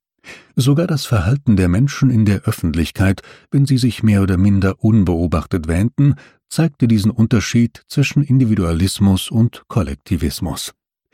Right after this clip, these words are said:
Thalhelm und seine Kollegen gingen in verschiedenen nord- und südchinesischen Städten in lokale Starbucks-Cafés, um das natürliche Verhalten der Kunden im Café zu beobachten.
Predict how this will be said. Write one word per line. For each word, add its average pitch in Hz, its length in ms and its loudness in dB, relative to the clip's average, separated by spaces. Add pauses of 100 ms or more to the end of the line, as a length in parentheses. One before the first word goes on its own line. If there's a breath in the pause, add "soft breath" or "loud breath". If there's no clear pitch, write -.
(420 loud breath)
Thalhelm 127 480 2
und 165 120 0
seine 127 220 2
Kollegen 110 560 2
gingen 113 240 2
in 98 140 2
verschiedenen 139 840 2
nord- 123 320 0
und 131 180 2
südchinesischen 95 800 0
Städten 113 440 0 (320 loud breath)
in 127 120 2
lokale 101 460 0
Starbucks-Cafés, 90 1160 -2 (240 loud breath)
um 139 160 4
das 127 240 -2
natürliche 147 560 -2
Verhalten 110 520 -2
der 90 140 0
Kunden 139 460 0
im 110 160 0
Café 107 420 -2
zu - 220 -6
beobachten. 78 720 -4